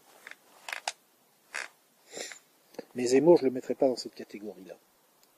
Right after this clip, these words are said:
Je pense que c'est une convergence relativement fortuite. Euh,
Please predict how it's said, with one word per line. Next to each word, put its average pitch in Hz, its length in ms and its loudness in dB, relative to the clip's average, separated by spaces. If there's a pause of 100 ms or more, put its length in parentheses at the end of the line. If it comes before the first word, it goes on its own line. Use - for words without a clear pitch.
(340)
Je - 100 -4
pense 147 160 8
que - 80 4
c'est 143 220 -2
une 139 80 -8
convergence 135 640 2
relativement 120 500 -2
fortuite. - 580 -8 (1300)
Euh, 92 320 -10